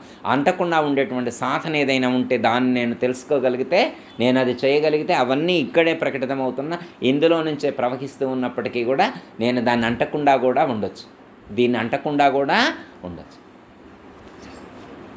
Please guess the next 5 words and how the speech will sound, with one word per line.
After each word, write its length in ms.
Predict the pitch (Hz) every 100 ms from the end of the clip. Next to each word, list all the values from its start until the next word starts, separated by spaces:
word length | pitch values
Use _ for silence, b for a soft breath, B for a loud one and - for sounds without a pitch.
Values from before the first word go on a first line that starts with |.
| - - - - - B B B B
మనకి 580 | 107 107 104 104 101 85
భాగవత 500 | 101 110 117 123 139
కృష్ణదేశకుల 600 | 139 - 123 120 120 117 117
వారు 260 | 113 110
కూడా, 520 | 113 117 135 110 104